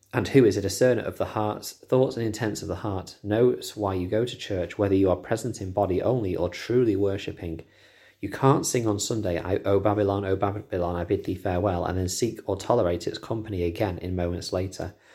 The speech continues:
Remember that casualness in spiritual matters never was happiness. Make the church and the restored gospel your whole life, not just a part of your outward or social life. Choosing this day whom you will serve is lip service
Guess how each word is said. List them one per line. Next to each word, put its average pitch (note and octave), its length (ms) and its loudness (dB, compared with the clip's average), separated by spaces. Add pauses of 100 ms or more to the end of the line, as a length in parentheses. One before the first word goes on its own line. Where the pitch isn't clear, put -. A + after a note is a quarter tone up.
(200)
Remember A2+ 320 4
that D3 160 0
casualness G#2+ 640 -2
in F#2+ 120 -4
spiritual A#2 460 0
matters F#2 360 -4
never F#2+ 240 0
was F#2+ 240 -2
happiness. - 640 -6 (260)
Make B2+ 240 2
the - 80 2
church G#2 340 -2
and G2+ 80 -6
the F#2+ 40 0
restored G#2+ 400 2
gospel F#2+ 400 -4
your F#2+ 160 0
whole B2 260 4
life, F2 300 -6 (320)
not C#3 100 -2
just D3+ 180 0
a D3 40 4
part F#2 500 -2 (140)
of F#2+ 140 -4
your F#2+ 180 2
outward F#2+ 420 0 (220)
or F#2 160 2
social G2+ 420 -2
life. D#2 380 -6 (340)
Choosing C3+ 440 2
this D3 180 0
day F#2 220 0
whom G#2 260 0
you G#2 80 0
will B2 120 0
serve F2+ 360 0
is - 120 -2
lip G2+ 220 2
service F#2 400 -2